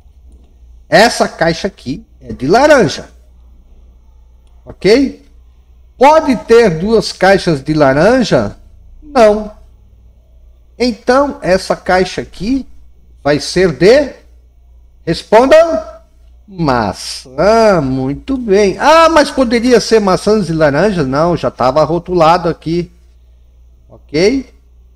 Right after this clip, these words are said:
Já tinha escolhido essa caixa rotulada. Portanto, sobrou aqui para essa caixa maçãs e laranjas.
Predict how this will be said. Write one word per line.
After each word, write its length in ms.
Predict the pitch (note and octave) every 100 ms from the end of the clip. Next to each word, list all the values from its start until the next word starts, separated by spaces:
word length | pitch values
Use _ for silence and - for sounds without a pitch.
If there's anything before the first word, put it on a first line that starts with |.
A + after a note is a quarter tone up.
| _ -
Já 140 | G#2
tinha 180 | - A#2+
escolhido 400 | - C#3+ D3 E3+
essa 180 | E3 D#3+
caixa 400 | - D3+ - E3
rotulada. 640 | F3+ B3 A#3 D#3+ D3+ C#3+
Portanto, 1040 | - G#3+ A#3+ - - A3+ A#3+ A#3 - C4+
sobrou 840 | - - - B3+ A#3+ G#3 A3 A#3+ A3
aqui 600 | F#3 - - A3+ C4 - _ _ _
para 180 | A#2+ B2
essa 240 | B2+ F3+
caixa 600 | - D3+ C#3+ - F#3 F3 _ _ _ _ -
maçãs 880 | E3 E3 - - B2+ D3 - - - _ _
e 160 | G#2 G#2
laranjas. 640 | A2+ D#3+ D3+ A2+ A2+ G#2+